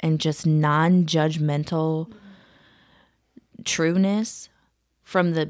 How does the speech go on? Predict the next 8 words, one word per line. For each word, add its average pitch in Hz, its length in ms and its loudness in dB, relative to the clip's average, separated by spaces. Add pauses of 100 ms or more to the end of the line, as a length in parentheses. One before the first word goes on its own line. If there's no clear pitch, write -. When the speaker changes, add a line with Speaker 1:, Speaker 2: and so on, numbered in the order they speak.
(120)
Speaker 1:
people 208 320 -4
that 170 200 -6
he 240 280 -4
was 202 200 -2
going, 160 520 -4 (380)
that, - 420 -6 (480)
like, 165 200 -4
the 160 380 -2